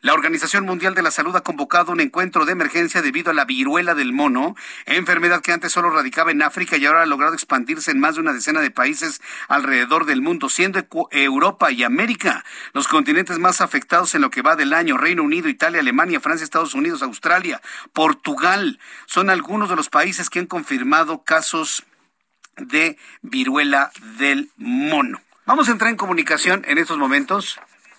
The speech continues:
con Renata Raya. Eh, ella es, eh, fundadora de Triciclo M X. En otro am-, ámbito de las noticias el día de hoy, quiero informarle que está iniciando el hot sale,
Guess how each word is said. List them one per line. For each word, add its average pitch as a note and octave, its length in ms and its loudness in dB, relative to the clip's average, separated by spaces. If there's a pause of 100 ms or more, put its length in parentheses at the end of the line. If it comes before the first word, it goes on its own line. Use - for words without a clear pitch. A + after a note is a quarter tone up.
(540)
con E3+ 160 4
Renata E3 480 4
Raya. D3+ 500 0 (840)
Eh, C#3+ 540 4 (220)
ella G#3+ 280 2
es, G3+ 140 0
eh, E3 160 4
fundadora E3 640 2
de D#3 160 0
Triciclo D3 600 -2
M C3 220 0
X. - 400 -10
En E3 140 -2
otro A3 420 4
am-, D#3 220 0
ámbito F3 480 -2
de C#3 80 0
las B2 200 0
noticias C3 560 -6
el A2 140 -12
día C3 220 -2
de A#2 180 -6
hoy, F#3+ 380 -2 (420)
quiero G#3 180 0
informarle F3 600 2
que - 120 -4
está E3+ 180 0
iniciando E3 440 -2
el C3+ 60 -2
hot D#3+ 240 -4
sale, F#3+ 520 0